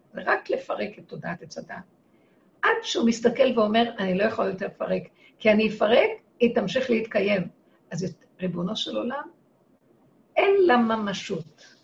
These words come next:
אין ממשות. בוא נגיד, דבר הכי גרוע שעשית, אחרי רגע תקומי ותגידי, "לא היה ולא נברא." ריבונו של עולם, לא יכולתי אחרת, תשמור עליי, זהו. תעשי תשובה,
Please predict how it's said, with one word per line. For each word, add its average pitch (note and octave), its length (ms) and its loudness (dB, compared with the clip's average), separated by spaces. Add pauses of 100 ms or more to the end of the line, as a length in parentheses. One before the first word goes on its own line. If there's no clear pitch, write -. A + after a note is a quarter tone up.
אין C#4+ 280 4
ממשות. F#3+ 460 -6 (320)
בוא - 120 4
נגיד, A3+ 420 2 (340)
דבר C#4 160 0
הכי F#4 280 2
גרוע F#4 280 2
שעשית, - 600 0
אחרי A#3 180 0
רגע A3+ 220 -2
תקומי A3+ 440 -6
ותגידי, A3 380 -6
"לא G3 140 2
היה A3 280 4
ולא G#3 180 -2
נברא." E3+ 320 -4 (920)
ריבונו G3 340 -4
של A3+ 220 -6
עולם, F#3 280 -10
לא F3 40 -6
יכולתי A#3 500 -8
אחרת, A3 340 -10 (320)
תשמור A3 400 -4
עליי, - 240 -6 (720)
זהו. D#3+ 160 -8 (580)
תעשי F#4+ 300 2
תשובה, F4+ 320 -4